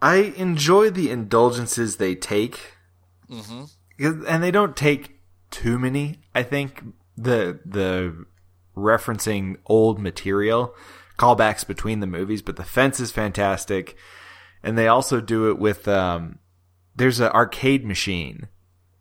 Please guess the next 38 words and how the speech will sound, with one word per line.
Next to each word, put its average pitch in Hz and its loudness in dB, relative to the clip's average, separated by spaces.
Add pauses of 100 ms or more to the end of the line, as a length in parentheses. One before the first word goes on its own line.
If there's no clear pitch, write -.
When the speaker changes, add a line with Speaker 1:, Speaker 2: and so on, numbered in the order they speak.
Speaker 1:
that 113 2
shows 110 2
Speaker 2:
Yep. - 4
Speaker 1:
up 101 -2
in 98 -4
all 90 2
of 73 -10
them. 73 -10
They 113 2
ran 151 4
by 123 6
Speaker 2:
Yep. 110 0
Speaker 1:
it. - -2
I 101 -2
don't 127 -2
remember 120 -2
which 107 0
scene 113 -2
where 95 -2
they 90 -2
run 92 -4
by, 87 0 (400)
but 104 -4
you 104 0
Speaker 2:
I - 0
Speaker 1:
hear - -2
Speaker 2:
believe 175 2
it's - 0
Speaker 1:
it. 208 6
Speaker 2:
at 185 0
the 160 -4
King's 143 -4
Head 92 -2
because 120 -4
it, 117 -4
it 120 -2
was 107 0
closed. 95 -2